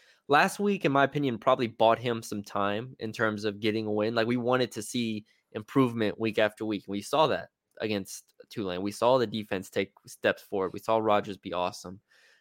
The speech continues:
Um, we saw them do it against good defense even. So now, I think going into this game, we say, "All right, the offense is gonna score points." I'm fairly confident. I think Memphis's defense is good. I think it's on a s-, it's not on the level of Tulane, but it's up there, like you said.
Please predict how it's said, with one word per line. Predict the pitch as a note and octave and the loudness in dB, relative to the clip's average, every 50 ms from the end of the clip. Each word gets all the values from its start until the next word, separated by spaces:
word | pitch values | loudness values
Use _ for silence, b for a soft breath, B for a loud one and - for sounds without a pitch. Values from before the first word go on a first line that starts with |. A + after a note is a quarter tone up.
| b _ | b _
Um, | - A2+ A2 G2+ G2 G2 F#2+ F#2 F#2 F#2+ G2 | 0 2 4 4 4 2 0 -2 -6 -10 -10
we | - A2 | -12 -4
saw | - - A#2 | 0 0 2
them | A2 A2+ | 2 2
do | G#2+ A2+ A2 | 2 2 2
it | G#2+ | 2
against | A2 A2+ G#2 - - | 2 -2 -4 -2 -2
good | - A2+ A2+ | -4 -4 -2
defense | B2 C3 C#3 C3+ - G#2 F2+ D#2+ - - - - | -2 -4 -4 -2 -2 -4 -4 -4 -8 -16 -12 -10
even. | A2 G2+ - F#2 F2 E2+ - _ _ _ _ _ _ _ _ _ _ _ _ _ _ _ | -8 -6 -6 -6 -8 -8 -12 _ _ _ _ _ _ _ _ _ _ _ _ _ _ _
So | - - C#3 B2+ | 2 4 6 6
now, | B2+ C3 D#3 F#3+ F3 C#3 A#2+ A#2+ B2 | 6 6 6 6 6 6 6 6 4
I | F#2+ A#2 | 4 2
think | A#2+ - C#3 | 2 2 2
going | C3+ C3+ C3 B2+ B2 | 2 2 2 2 0
into | A#2 A2 | 0 0
this | B2 D3 D3+ | 0 -2 0
game, | - B2+ A2+ | 0 0 0
we | A#2 A#2 | 0 0
say, | - - A#2+ A2+ | 2 2 4 4
"All | E2 G#2 D3 | 4 4 4
right, | D3+ B2+ C3+ C#3 | 4 2 2 0
the | - B2+ | 0 2
offense | G2+ B2+ C#3+ F#3 - - C3+ A#2+ A#2+ - - | 4 6 6 4 4 2 0 0 0 -2 -8
is | A#2+ | -6
gonna | B2 C3 A#2+ A#2 | -2 -2 -2 -2
score | - - - A2+ G#2 | 0 0 2 2 2
points." | - A2 G2+ F#2+ - - - - - - _ _ - | 2 0 -2 -2 -2 -6 -12 -16 -16 -18 _ _ 0
I'm | G2+ G#2+ A2+ A#2 A#2+ A#2+ A#2+ A#2 A#2 A2+ A2 G#2 - _ _ _ _ | 2 4 4 4 4 4 2 2 -2 -4 -6 -8 -12 _ _ _ _
fairly | - B2+ B2+ C3 B2+ B2+ B2 B2 A2+ | 4 6 6 6 6 4 2 0 -2
confident. | - - - A#2 G#2+ G#2+ - - - E2 D2+ | -4 -2 0 2 2 0 -2 -6 -8 -4 -4
I | G#2 | -2
think | - D3+ C#3+ D3 | 0 2 2 4
Memphis's | D3+ D#3+ D#3 D#3+ E3+ C#3+ - C#3 A#2+ | 4 2 2 0 -6 -8 -8 -8 -4
defense | A2+ B2+ B2 A#2+ - A#2 - | -2 -2 -2 -2 -4 -8 -8
is | A2 G#2+ | -10 -8
good. | G#2+ C3 G#2 G2 | -4 -2 -2 -2
I | F#2+ G#2 | -2 -2
think | B2 A#2 | -2 -4
it's | A2+ G#2+ - | -4 -4 -2
on | A2 G#2+ G#2+ | -2 -2 -2
a | G#2+ | -2
s-, | G2+ - - _ _ _ _ _ _ _ _ _ _ _ _ _ b b b b b | -4 -8 -12 _ _ _ _ _ _ _ _ _ _ _ _ _ b b b b b
it's | - - B2+ D3+ | -12 -8 -2 0
not | D#3 D#3 D3 | 4 4 4
on | C3+ | 4
the | B2+ A#2 | 4 4
level | A2 A2 A2+ A#2 A#2 B2 B2 | 4 4 2 2 0 -2 -4
of | A#2 - | -4 -4
Tulane, | - - C3 A#2+ A#2+ A#2+ A#2 | -6 -4 -2 -2 -2 -2 -2
but | G#2+ A2 A2 | -2 -2 -2
it's | G#2+ - - - | -4 -4 -4 -4
up | G#2+ G#2 - | -4 -4 -2
there, | - - F2+ F2+ | -4 -4 -4 -4
like | F#2+ G#2 - A2+ | -4 -6 -8 -14
you | |
said. | - - - C2 - - | -18 -16 -14 -14 -14 -14